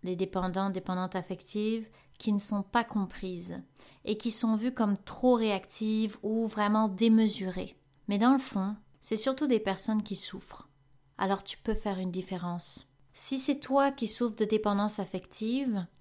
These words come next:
et si tu souhaites aller encore plus loin dans la compréhension de tes relations, dans tes passions, dans qu'est-ce qui pourrait te sécuriser dans des relations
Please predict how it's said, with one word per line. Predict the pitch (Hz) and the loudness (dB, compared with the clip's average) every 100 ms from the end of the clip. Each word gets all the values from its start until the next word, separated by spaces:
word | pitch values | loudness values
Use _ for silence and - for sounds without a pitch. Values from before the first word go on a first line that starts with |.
| - | -2
et | 202 | 0
si | - 233 | 0 0
tu | - | -2
souhaites | 214 - 220 | -2 -2 -2
aller | 208 196 | -2 -4
encore | 180 180 | -4 -8
plus | - 247 254 | -4 4 8
loin | 247 220 233 302 - _ - | 8 8 6 2 -2 _ -10
dans | - | -2
la | 196 | 0
compréhension | 190 254 254 254 240 226 226 | 4 6 8 8 6 4 2
de | 220 | 2
tes | 220 | 0
relations, | 196 185 185 - - 208 - - | -2 -2 -2 -4 -6 -8 -10 -4
dans | 185 196 190 | 4 4 4
tes | 208 | 2
passions, | 202 269 277 - 196 190 - - | 2 2 2 2 0 -2 -12 -8
dans | 196 202 196 196 | 0 2 4 2
qu'est-ce | - 311 302 | 2 2 2
qui | |
pourrait | 233 220 220 | -2 0 0
te | 220 214 | 2 0
sécuriser | - 254 254 262 247 240 226 247 247 | 4 2 4 4 6 4 4 4 6
dans | 214 196 | 4 2
des | 196 | 2
relations | 190 196 196 - - 208 208 | 2 2 2 0 0 0 0